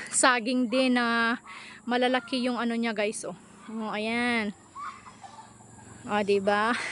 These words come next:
Ang sarap mabuhay dito sa probinsya, guys, kasi pag masipag ka, may libreng ulam. Kagaya nito, pag may, pag nasa bukid ka lang, magtatanim ka, libreng ulam na yan. Oh, ayan,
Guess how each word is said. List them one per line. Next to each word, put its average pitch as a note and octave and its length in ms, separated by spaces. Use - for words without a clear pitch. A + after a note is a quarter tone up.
Ang D#4 160
sarap F#4+ 260
mabuhay F#4 480
dito F4+ 240
sa F#4+ 140
probinsya, E4 580
guys, A#3+ 320
kasi D4+ 400
pag A#3+ 100
masipag E4+ 720
ka, A3+ 320
may A#3 300
libreng A3+ 420
ulam. C4 560
Kagaya D#4+ 400
nito, F4 560
pag C#4+ 160
may, D#4+ 400
pag D4+ 160
nasa D#4+ 320
bukid D#4 460
ka F#4+ 120
lang, B3+ 320
magtatanim E4 720
ka, C#4 280
libreng D4 400
ulam G#4 280
na G#4+ 120
yan. A4 300
Oh, C4 200
ayan, E4 280